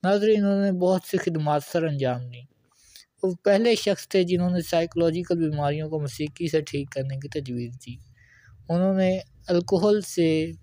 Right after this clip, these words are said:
प्योर वाइन बनाने का भी तरीका ईजाद किया। उन्होंने परफ्यूम्स बनाने का तरीका बताया।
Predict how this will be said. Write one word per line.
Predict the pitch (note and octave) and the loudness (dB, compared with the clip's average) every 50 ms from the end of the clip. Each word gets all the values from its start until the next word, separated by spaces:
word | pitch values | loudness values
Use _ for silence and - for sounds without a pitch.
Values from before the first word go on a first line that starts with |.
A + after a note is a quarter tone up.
| - - - | -20 -8 0
प्योर | G3+ G3+ G#3 G3+ F#3 | 2 2 4 4 4
वाइन | E3+ D#3+ D3+ D3 D3 D3 D3+ D#3 E3+ E3+ _ _ _ _ _ _ _ - | 2 2 2 0 0 -4 -6 -8 -10 -12 _ _ _ _ _ _ _ -2
बनाने | D3 D3 D3 C#3+ C#3+ D3 D3 | 0 2 2 2 0 -2 -2
का | - D3 | 0 0
भी | C#3+ D3 E3 | 0 0 -2
तरीका | E3+ - D#3 D3 C#3+ C#3 - D3+ D#3+ - - _ _ _ _ - | -2 -2 -4 -4 -4 -4 -4 -6 -6 -6 -8 _ _ _ _ -8
ईजाद | D3+ C#3 D3 C3 B2+ B2+ C3 | -6 -4 -2 -4 -4 -6 -10
किया। | B2+ - - C3+ B2 C3 - _ _ _ _ _ _ _ _ _ _ _ _ _ - _ - _ _ - | -14 -14 -12 -10 -10 -12 -14 _ _ _ _ _ _ _ _ _ _ _ _ _ -20 _ -20 _ _ -2
उन्होंने | F3+ F3+ F#3 F#3+ G3 G3 | 0 2 4 4 4 2
परफ्यूम्स | F#3 - - F3 D#3+ - - F#3 F3+ F#3 G3 G3+ G3 - - - | 2 2 0 -2 -2 0 0 2 2 4 2 2 -2 -4 -6 -2
बनाने | F3+ F3 E3+ F3 F3+ F3+ | 0 0 2 2 2 2
का | F#3 F3 | 0 0
तरीका | F3 E3+ E3+ E3 - - F3+ F3 | 0 0 -2 0 0 0 0 0
बताया। | E3+ E3 E3 D#3+ D3+ D3+ D3+ D#3 D#3+ D#3+ D3 | 0 -2 0 2 2 4 4 2 0 -2 -8